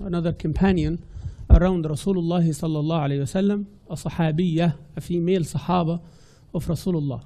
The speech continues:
female sahabiyya, companion of Rasulullah sallallahu alayhi wa sallam. Her name is Ummu Hakim. Ummu Hakim bint al-Harith. Her name was Ummu Hakim. Yani, she does not have a name, and the kunya is Ummu Hakim. Her name is Ummu Hakim.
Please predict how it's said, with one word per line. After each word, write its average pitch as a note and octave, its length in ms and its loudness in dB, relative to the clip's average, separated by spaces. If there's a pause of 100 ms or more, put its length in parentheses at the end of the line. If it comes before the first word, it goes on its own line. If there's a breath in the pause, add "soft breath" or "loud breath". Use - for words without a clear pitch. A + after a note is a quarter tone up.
female F3 320 -4
sahabiyya, F3 600 -2 (520 loud breath)
companion E3 500 0
of - 160 -6
Rasulullah E3 520 -4
sallallahu C3+ 360 -6
alayhi - 80 -14
wa G3 60 0
sallam. A#3 200 0 (540 soft breath)
Her F3 100 -2
name G3+ 280 2
is E3+ 100 -4
Ummu G3+ 460 -2
Hakim. D#3+ 920 -2 (380)
Ummu F#3 280 -2
Hakim G#3+ 460 0
bint D#3+ 220 -4
al-Harith. C3+ 480 -4
Her E3 160 2
name A3 220 2
was E3 120 -2
Ummu F3+ 220 0
Hakim. D3 380 -4 (120)
Yani, D3 220 -4
she F3+ 80 -4
does D#3+ 140 -4
not E3+ 140 2
have E3+ 180 2
a D#3+ 60 0
name, G3 400 2 (460 loud breath)
and D#3 140 -2
the D#3+ 60 0
kunya F#3 320 2
is D3+ 80 -2
Ummu D#3+ 220 -2
Hakim. E3+ 400 0
Her D3+ 320 0
name F#3+ 180 6
is D#3+ 100 0
Ummu D#3+ 180 0
Hakim. C#3 320 -2